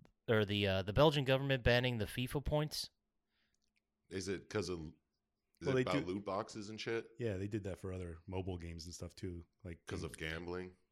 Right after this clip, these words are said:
Speaker 3: Yeah.
Speaker 1: Yeah, yeah. They, I guess Belgium outlawed it a while ago, and E A Sports finally relented and said, "Fine, we're not doing it anymore." So you can't buy their points or whatever their currency is in order to buy more packs for hut.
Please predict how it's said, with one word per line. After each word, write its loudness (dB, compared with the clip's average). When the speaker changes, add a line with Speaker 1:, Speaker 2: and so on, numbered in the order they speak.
Speaker 3:
Yeah. -8
Speaker 1:
Yeah, 8
yeah. 6
They, 4
I 6
guess 4
Belgium 2
outlawed 4
it 0
a 0
while 6
ago, 4
and -2
E 6
A 6
Sports 0
finally 2
relented -2
and -8
said, -4
"Fine, -4
we're -6
not -6
doing -8
it -8
anymore." -10
So -12
you -8
can't 0
buy 4
their 2
points 6
or 4
whatever 8
their 8
currency 2
is 2
in -4
order 4
to 2
buy 6
more 2
packs 2
for -8
hut. -2